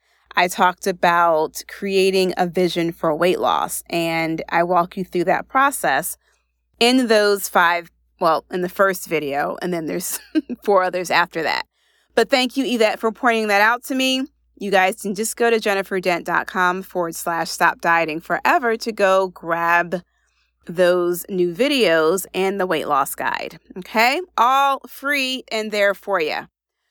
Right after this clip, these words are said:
All right. So today I just wanted to share with you very quickly a strategy. And this is a strategy that I use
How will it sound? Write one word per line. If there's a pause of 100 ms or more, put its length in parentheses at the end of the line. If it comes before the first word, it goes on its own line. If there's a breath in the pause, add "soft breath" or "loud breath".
(280)
All
right. (720)
So
today
I
just
wanted
to
share
with
you
very
quickly (580)
a
strategy. (880)
And
this
is
a
strategy
that
I
use